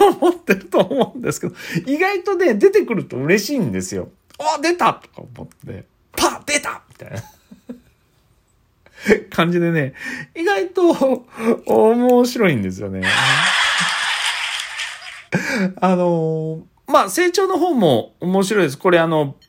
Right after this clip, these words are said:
バトルシミュレーションみたいのもあったりして、あの、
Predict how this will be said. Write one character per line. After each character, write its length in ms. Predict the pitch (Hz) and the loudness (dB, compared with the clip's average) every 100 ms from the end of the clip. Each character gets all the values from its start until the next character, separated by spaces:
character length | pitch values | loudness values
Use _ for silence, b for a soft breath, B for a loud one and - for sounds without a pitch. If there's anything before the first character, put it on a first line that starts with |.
| _ _ _ _ _ _ _ _ _ _ - _ _ _ - | _ _ _ _ _ _ _ _ _ _ -20 _ _ _ -18
バ 220 | 131 175 | -2 -2
ト 160 | 175 311 | 0 2
ル 120 | 339 | 2
シ 180 | 320 320 | 2 -2
ミ 120 | 311 | 0
ュ 40 | |
レ 120 | 320 302 | 0 0
ー 40 | |
シ 100 | 240 | 0
ョ 40 | |
ン 120 | 147 113 | -2 -2
み 80 | |
た 140 | 110 101 | 0 -2
い 60 | |
の 100 | 101 | -2
も 140 | 95 92 | -6 -8
あ 40 | |
っ 60 | 95 - | -12 -12
た 120 | 82 | -10
り 100 | 82 | -10
し 100 | - | 0
て、 340 | 143 101 - B B B B B | 2 2 0 B B B B B
あ 160 | 151 | -2
の、 220 | 139 127 | -2 -2